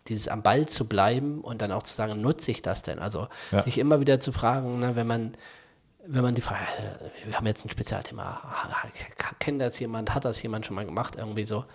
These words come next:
Speaker 1: dann muss der erste Klicker sagen, "Komm, Moment, wir haben doch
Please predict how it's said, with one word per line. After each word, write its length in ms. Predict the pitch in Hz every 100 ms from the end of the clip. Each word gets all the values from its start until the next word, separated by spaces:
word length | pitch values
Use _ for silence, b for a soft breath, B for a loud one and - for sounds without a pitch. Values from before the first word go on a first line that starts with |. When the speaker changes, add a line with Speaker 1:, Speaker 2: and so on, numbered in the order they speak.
| B
Speaker 1:
dann 100 | 110
muss 140 | 110 120
der 100 | 113
erste 220 | 113 117
Klicker 320 | - 117 107
sagen, 240 | 107 69 -
"Komm, 140 | 95 85
Moment, 340 | 101 - -
wir 80 | 110
haben 140 | 104
doch 300 | 98 - -